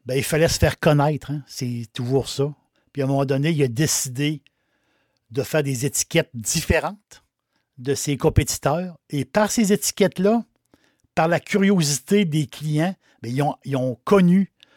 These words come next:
le vignoble. Puis aujourd'hui, ben, Perrault, c'est très connu. Puis, euh, c'est vraiment le fun, les, euh, ce qu'ils font. J'a-, j'adore ça. Mon histoire préférée, moi, de Perrault,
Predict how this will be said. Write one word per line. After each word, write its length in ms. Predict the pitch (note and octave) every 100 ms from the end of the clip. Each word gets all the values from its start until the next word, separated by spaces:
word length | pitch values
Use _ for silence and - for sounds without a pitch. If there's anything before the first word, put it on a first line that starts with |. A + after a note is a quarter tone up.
| _ _ _
le 160 | C3+ D#3+
vignoble. 680 | D3 C#3+ C#3 D#3 D3 A#2
Puis 120 | - D3
aujourd'hui, 440 | A#2+ C#3 G#2 E3
ben, 140 | C3
Perrault, 420 | A2 C#3 A#2+ D3+ F3
c'est 240 | - A2
très 220 | - C#4+
connu. 420 | - D3 B2+ D3 D3+ _ - - _
Puis, 280 | - B2 B2
euh, 160 | A#2 G#2+ - _ _ _
c'est 280 | - - C#3+
vraiment 280 | E3 D3+ B2+
le 60 |
fun, 220 | - C#3
les, 340 | C3+ A#2 A2+ A2
euh, 80 | G#2+
ce 140 | -
qu'ils 140 | - -
font. 180 | A#2 A#2+ _ _ G#2
J'a-, 180 | A#2 -
j'adore 440 | B2 A#2+ A2+ G#2+
ça. 140 | - F#2 _ _ _ _ _ _ _ _ _ _ _ _ _ _ _ _ _ _ _ _ -
Mon 160 | C#3 E3+
histoire 360 | D#3 F3+ F#3+
préférée, 540 | - E3+ - F3 E3 G3+
moi, 200 | E3+ E3+
de 120 | C#3
Perrault, 540 | - D3 B2+ D#3 F#3